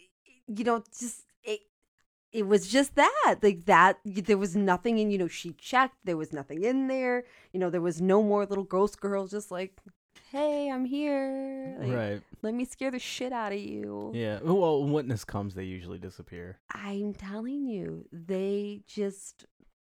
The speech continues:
Speaker 1: wanna make you feel like you're crazy sometimes.
Speaker 2: Uh, yeah, I mean, that's probably part of the haunting.
Speaker 1: Right?
Speaker 2: Right?
Speaker 1: I mean, I, I, to be fair, if I was a ghost, I'd probably get bored after a while.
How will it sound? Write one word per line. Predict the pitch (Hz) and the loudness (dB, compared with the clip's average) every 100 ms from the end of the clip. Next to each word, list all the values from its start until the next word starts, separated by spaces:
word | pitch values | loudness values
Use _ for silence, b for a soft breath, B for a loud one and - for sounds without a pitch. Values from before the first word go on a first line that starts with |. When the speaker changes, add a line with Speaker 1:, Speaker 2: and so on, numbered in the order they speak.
| - | -16
Speaker 1:
wanna | 185 190 190 | -8 -4 -4
make | 185 180 | -4 -6
you | 185 | -10
feel | 175 170 | -10 -8
like | 170 | -8
you're | 185 | -10
crazy | 185 220 - | -8 -8 -12
sometimes. | 208 160 156 - - 180 - | -12 -12 -12 -16 -16 -20 -6
Speaker 2:
Uh, | 131 156 220 160 101 | -2 -2 -2 -8 -12
yeah, | - 156 220 220 | -8 -6 -4 -4
I | |
mean, | 147 156 147 | -4 -4 -6
that's | 98 123 - | -8 -10 -6
probably | 143 147 | -6 -4
part | 139 139 147 | -4 -6 -4
of | |
the | 135 | -4
haunting. | 120 147 151 107 180 220 | -6 -6 -8 -8 -6 -6
Speaker 1:
Right? | 185 165 170 233 349 494 | -6 -6 -4 -4 -4 -4
Speaker 2:
Right? | 190 151 - | -8 -8 -8
Speaker 1:
I | 185 190 | -6 -4
mean, | 190 202 | -2 -2
I, | 160 226 | 0 0
I, | - 269 247 220 - | 2 -2 -2 -12 -4
to | 349 | 2
be | 453 | 4
fair, | 403 359 | 4 2
if | 262 | 4
I | 220 | 4
was | 214 180 | 4 0
a | 170 | -4
ghost, | 170 147 110 160 - - _ _ _ _ _ _ _ | -4 -4 -8 -14 -18 -20 _ _ _ _ _ _ _
I'd | 233 233 | 0 2
probably | 277 269 | 2 0
get | 214 180 | 0 -4
bored | - 165 170 | -4 -2 -2
after | 180 180 202 | -4 -2 -2
a | 202 | 0
while. | 214 202 202 202 196 | 2 2 2 2 0